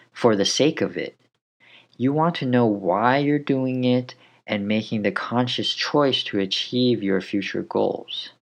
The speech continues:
Are you constantly tired of feeling that you're walking on thin ice? Maybe that's a good reason to motivate you to achieve building an emergency fund.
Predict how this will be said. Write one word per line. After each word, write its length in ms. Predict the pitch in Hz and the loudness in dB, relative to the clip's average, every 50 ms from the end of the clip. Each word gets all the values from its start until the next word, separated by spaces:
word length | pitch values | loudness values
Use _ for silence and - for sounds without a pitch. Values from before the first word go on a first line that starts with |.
| _ _ _ | _ _ _
Are 120 | - 123 123 | 2 2 4
you 140 | 123 120 | 4 2
constantly 880 | 117 - - - - - 147 151 156 147 - - 151 135 120 120 123 117 | 0 -4 -6 -8 -6 -2 -2 -2 -2 -4 -4 -2 -2 0 0 2 0 0
tired 540 | 113 - - - - 120 123 123 123 123 113 | -2 -4 -6 -4 -2 0 2 2 2 2 2
of 120 | 113 104 - | 0 -2 -2
feeling 520 | - - - 120 117 117 117 117 113 110 | -8 -8 -4 -2 0 2 2 2 0 0
that 180 | 104 107 107 95 | 0 0 0 0
you're 160 | 104 104 101 | 0 -2 0
walking 560 | 98 101 104 104 107 104 - - 113 101 101 | 2 2 2 2 2 0 -2 -6 -6 -4 -4
on 280 | 101 98 101 98 95 95 - - | -2 -2 -2 -4 -4 -6 -6 -4
thin 260 | - 104 101 95 95 - - | -4 -2 -2 -2 -4 -6 -6
ice? 640 | 104 101 107 101 92 85 - - - - - - - _ _ _ - - - _ _ _ _ | -6 -4 -4 -4 -4 -6 -8 -10 -12 -12 -12 -14 -16 _ _ _ -20 -20 -20 _ _ _ _
Maybe 360 | - 110 117 120 135 139 131 123 | -2 -2 0 0 2 2 2 2
that's 220 | 127 120 117 - | 2 0 0 -2
a 40 | 110 | -4
good 300 | 95 - 110 104 92 101 | -2 0 0 0 0 -2
reason 840 | 95 95 104 117 131 151 160 165 - 95 98 101 98 95 92 92 92 - - - _ _ | -4 -2 0 2 2 2 2 0 0 -4 -4 -2 -2 -2 -2 -4 -6 -10 -18 -20 _ _
to 120 | - - 104 | -10 -8 -4
motivate 680 | 98 101 104 107 107 110 107 104 113 107 107 101 - 107 | -2 0 0 0 0 0 0 0 2 2 0 0 0 -2
you 120 | 104 101 | -4 -4
to 200 | 98 - - 95 | -4 -6 -4 -4
achieve 960 | 95 92 - - - - - - - 120 117 117 117 117 113 110 104 95 98 - - - - _ _ _ - | -4 -4 -4 -6 -6 -6 -8 -8 -6 -4 -2 0 0 2 2 2 0 -2 -4 -10 -18 -20 -20 _ _ _ 0
building 540 | 110 104 101 98 98 101 98 95 95 92 - | 2 4 4 4 2 2 2 0 0 -2 -2
an 160 | - 98 92 92 | -2 -2 -2 -2
emergency 640 | 92 92 92 95 95 92 - 87 85 82 - - | -2 -2 -2 -2 -2 -2 -4 -8 -10 -8 -10 -12
fund. 440 | - - - - - - - - - | -14 -12 -14 -12 -12 -12 -16 -18 -20